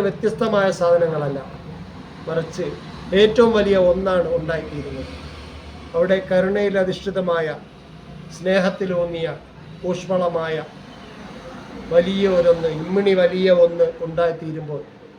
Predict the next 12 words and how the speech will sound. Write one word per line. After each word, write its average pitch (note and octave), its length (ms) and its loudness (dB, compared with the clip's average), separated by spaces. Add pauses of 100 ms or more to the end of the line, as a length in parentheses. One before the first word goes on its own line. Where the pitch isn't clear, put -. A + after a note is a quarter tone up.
(760)
അവിടെ D3+ 220 -6 (840)
സ്നേഹപൂർണമായ F3 880 0 (560)
ഭാര്യാഭർത്തൃ E3+ 680 2
ബന്ധം D3+ 280 -6 (140)
ഉണ്ടാകുന്നു. D3 420 -6 (800)
അങ്ങനെ F3 260 4 (1300)
സ്നേഹാന്തരീക്ഷത്തിൽ G3 1040 2 (1120)
വളരെ G#3 260 2 (140)
ഊഷ്മളമായ F#3+ 640 0 (200)
ഒരു E3 100 -2 (100)
കുടുംബം F#3+ 460 -2
ഉണ്ടായിത്തീരുന്നു. D3+ 640 -6